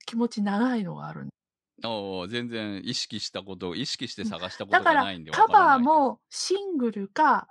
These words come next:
Speaker 2: はい。
Speaker 1: シングルロングっていう、Lがつくのがあるんですよ。
Speaker 2: ああ、それ知らないです、
Speaker 1: ダブルとか。
Speaker 2: 私。はい。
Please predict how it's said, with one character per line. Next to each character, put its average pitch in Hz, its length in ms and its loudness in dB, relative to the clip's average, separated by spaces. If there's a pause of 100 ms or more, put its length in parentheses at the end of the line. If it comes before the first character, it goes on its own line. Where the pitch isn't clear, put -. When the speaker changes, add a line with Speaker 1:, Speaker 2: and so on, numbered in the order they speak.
(100)
Speaker 2:
は 76 240 -10
い。 - 80 -20
Speaker 1:
シ 269 260 2
ン 294 100 2
グ 302 100 -2
ル 294 140 0
ロ 302 160 2
ン 233 120 2
グ 165 280 -8
っ - 400 -20
て 190 140 2
い 180 120 -4
う、 175 340 -4 (380)
L 294 200 0
が 170 120 -2
つ - 120 -18
く - 200 -2
の 202 80 -8
が 196 260 -6
あ 214 120 -2
る - 20 -8
ん 131 220 -2
で 175 60 -8
す - 20 -6
よ。 139 60 -4
Speaker 2:
あ - 20 -4
あ、 - 20 -12
そ - 80 -8
れ 156 60 -6
知 - 140 -4
ら 202 140 2
な 127 160 -2
い 104 40 -10
で - 60 -10
す、 82 60 -10
Speaker 1:
ダ - 140 -12
ブ 78 60 -12
ル 76 40 -16
と 82 100 -12
か。 - 20 -10
Speaker 2:
私。 - 180 -10
は 78 80 -10
い。 - 40 -12